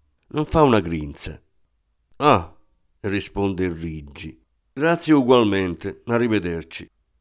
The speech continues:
Vedo dalla finestra Marco Riggi che si allontana. Ma cosa credeva? Che così come niente mi avrebbe trovato, stanato e fatto sparire dal mondo?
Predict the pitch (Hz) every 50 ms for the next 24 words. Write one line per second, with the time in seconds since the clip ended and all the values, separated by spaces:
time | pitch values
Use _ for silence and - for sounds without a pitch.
0 | _ _ _ _ _ _ _ _ _ _ _ _ _ _ _ _ _ _ _ _
1 | _ _ _ _ _ _ _ _ _ _ _ - 120 113 123 160 151 123 127 117
2 | 104 117 113 117 123 120 - 165 156 123 95 92 85 - - - - 120 131 -
3 | - _ _ - 127 135 139 139 139 135 131 - 151 143 123 120 127 131 120 110
4 | 113 92 98 90 - - 101 95 92 90 87 85 - 87 82 82 80 78 78 80
5 | 87 - - _ _ _ _ _ _ _ _ _ _ _ - - - - 311 302
6 | 311 - 123 123 113 82 92 92 82 80 78 76 76 71 - _ _ _ _ _
7 | - 180 170 175 185 185 170 - 190 190 185 180 175 175 175 175 175 185 202 196
8 | 196 - 143 131 131 139 139 131 151 165 156 135 151 143 120 - - 151 151 143
9 | 143 160 175 180 185 185 - - 196 196 - - - - 156 143 139 143 151 165
10 | 180 180 180 180 180 175 170 - _ _ - - - 117 139 147 - 170 170 170
11 | 165 160 - - - 165 156 165 180 170 165 143 147 151 147 160 175 170 143 110
12 | 113 131 - _